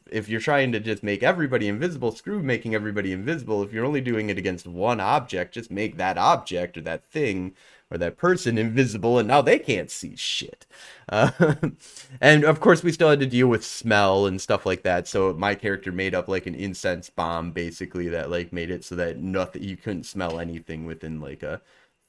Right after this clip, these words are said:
thirty yard radius or whatever. Um, and we ended up getting around that. Um, there was lots of little, like, uh, you know, puzzles for us to kind of figure out. It just, we did so much in such a short amount of time.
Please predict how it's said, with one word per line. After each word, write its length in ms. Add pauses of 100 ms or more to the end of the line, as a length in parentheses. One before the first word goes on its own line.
thirty 280
yard 460
radius 540
or 80
whatever. 540 (720)
Um, 260
and 100
we 100
ended 220
up 240
getting 300
around 460
that. 420 (340)
Um, 460
there 100
was 160
lots 300
of 200
little, 560
like, 460
uh, 340 (1080)
you 80
know, 200 (300)
puzzles 500
for 160
us 160
to 80
kind 260
of 80
figure 320
out. 180
It 60
just, 200
we 140
did 420
so 440
much 300
in 120
such 240
a 40
short 280
amount 240
of 60
time. 280